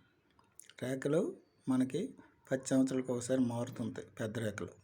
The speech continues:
మనం మ-, మనం చేసుకున్న మంచి పనులను బట్టి మారుతుంటాయి. చెడు పనులు బట్టి చెడుగా మారుతాయి. మంచి పనులు చేస్తే మంచిగా మారుతాయి.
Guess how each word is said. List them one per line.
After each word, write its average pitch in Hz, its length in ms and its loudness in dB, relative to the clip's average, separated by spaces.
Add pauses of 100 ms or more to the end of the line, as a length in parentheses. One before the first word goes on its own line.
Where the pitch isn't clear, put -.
(1000)
మనం 127 300 4
మ-, 131 200 2
మనం 135 200 6
చేసుకున్న 135 440 4
మంచి 127 300 6
పనులను 127 280 2
బట్టి 123 400 -4 (520)
మారుతుంటాయి. 120 640 -4 (480)
చెడు 127 120 2
పనులు 131 300 6
బట్టి 131 180 4 (100)
చెడుగా 139 220 6
మారుతాయి. 113 420 0 (500)
మంచి 139 180 6
పనులు 143 200 6
చేస్తే 143 280 4
మంచిగా 131 400 6
మారుతాయి. 101 420 -2